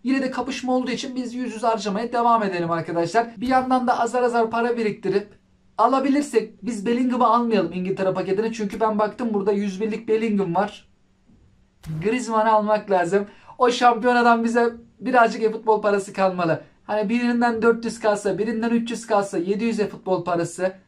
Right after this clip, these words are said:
Azar azar biriktirmeye de devam etsek, bir kampanya falan bir şeyler, bin beş yüzü bulmamız lazım. Griezmann paketini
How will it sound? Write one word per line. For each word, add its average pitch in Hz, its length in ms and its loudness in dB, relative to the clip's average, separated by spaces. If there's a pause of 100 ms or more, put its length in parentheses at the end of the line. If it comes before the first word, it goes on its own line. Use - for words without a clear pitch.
(120)
Azar 240 320 2
azar 233 280 2
biriktirmeye 226 500 -2
de 220 140 4
devam 214 360 2
etsek, 180 540 -8
bir 262 120 -6
kampanya 233 500 2
falan 226 280 2
bir 233 60 -4
şeyler, 202 480 2 (240)
bin 247 260 -2
beş 262 220 0
yüzü 233 200 -4
bulmamız 233 440 0
lazım. 208 360 2 (280)
Griezmann 226 540 0
paketini 214 580 -4